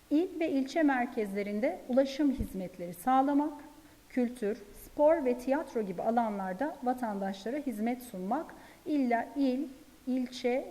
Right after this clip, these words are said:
ve beldelerdeki belediye başkanlarının görevleri arasında. Belediyelerin karar organları belediye meclisi ve belediye encümenidir. Belediye bütçesinin oluşturulması, vergi ve harç miktarlarının belirlenmesi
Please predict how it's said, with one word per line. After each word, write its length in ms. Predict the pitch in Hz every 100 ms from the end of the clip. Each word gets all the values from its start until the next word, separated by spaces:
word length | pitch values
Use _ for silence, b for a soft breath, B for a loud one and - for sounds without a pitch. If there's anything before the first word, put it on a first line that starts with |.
| 240
ve 180 | 240 190
beldelerdeki 960 | 247 240 220 208 190 196 208 320 294
belediye 500 | 240 240 226 240 277
başkanlarının 840 | 208 202 - 202 196 190 240 330 247
görevleri 480 | 233 190 190 240
arasında. 500 | - 202 190 185 175 - - - - B B B B
Belediyelerin 720 | 254 320 392 415 415 330 262 311
karar 260 | 311 349
organları 680 | 349 254 208 208 190 185 269 381 277
belediye 400 | 277 277 311 339
meclisi 600 | 262 208 214 - 359 427 294
ve 160 | 262
belediye 420 | 285 277 262 294
encümenidir. 680 | 247 202 196 180 175 165 - - B B B
Belediye 520 | 220 233 240 285 339
bütçesinin 520 | 262 262 226 226 196 202
oluşturulması, 960 | 214 208 - 190 190 185 - 262 370 B B 196
vergi 500 | 226 226 226 349 277
ve 60 |
harç 480 | 262 254 320 349 -
miktarlarının 800 | 262 - 226 202 190 185 180 180
belirlenmesi 840 | 220 202 190 175 165 175 - 320